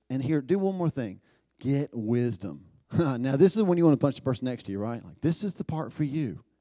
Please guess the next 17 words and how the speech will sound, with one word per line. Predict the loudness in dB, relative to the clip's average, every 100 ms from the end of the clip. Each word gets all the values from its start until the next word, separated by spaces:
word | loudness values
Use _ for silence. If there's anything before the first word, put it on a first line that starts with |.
| -12
idiot. | -10 -8 -10 -14 _ _ _ _
Listen | -8 -6 -4
up." | -6 -8 -20 _ _ _ _ _ _ _ _
He | -4
says, | -2 0
"Wise | 0 0 0 -2 0
up, | -4 -4 -4
get | -2 -2
wisdom." | 4 6 6 0 -6 -6 0
Proverbs | 4 6 6
four | 6 4
seven | 4 2 2 2 0
says | 0 0 2
this, | 0 0
"At | -4 -6
all | -2 0 0 -2
cost, | -10 -6 -6 -4 -10 -14